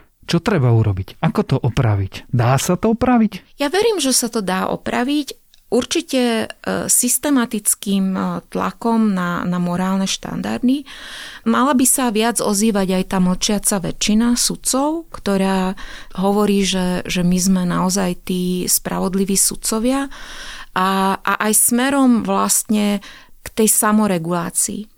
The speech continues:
Speaker 2: Lebo druhým extrémom sú politické zásahy, že, že teda štát sa bude snažiť nejakým spôsobom viac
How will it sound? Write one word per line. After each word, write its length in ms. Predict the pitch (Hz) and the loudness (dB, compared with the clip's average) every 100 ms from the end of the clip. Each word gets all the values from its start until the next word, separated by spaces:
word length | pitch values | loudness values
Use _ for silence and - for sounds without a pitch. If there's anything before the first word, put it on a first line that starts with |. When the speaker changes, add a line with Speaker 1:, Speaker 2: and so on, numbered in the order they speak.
| _ - | _ -4
Speaker 2:
Lebo 240 | 208 196 | -2 0
druhým 480 | 196 180 254 277 220 | -2 0 4 6 4
extrémom 560 | 208 - 226 214 214 208 | 2 -2 2 2 4 2
sú 160 | 196 | 0
politické 560 | - 202 196 - - 208 | -2 -2 -2 -4 -2 0
zásahy, 720 | 175 - - 254 254 269 262 | 0 -2 0 0 2 2 2
že, 320 | 220 202 196 | 2 0 -2
že 160 | 185 196 | -2 -4
teda 320 | 202 185 190 | -2 -2 0
štát 480 | - - 202 208 - | -2 -2 -2 -2 0
sa 80 | 196 | -2
bude 240 | 185 202 | -2 0
snažiť 880 | - 190 185 185 240 240 - - - | 0 0 0 0 2 0 -2 -14 -4
nejakým 320 | 208 202 208 | -2 0 0
spôsobom 480 | - 196 - 214 202 | 0 0 0 2 2
viac 240 | 196 196 | 2 0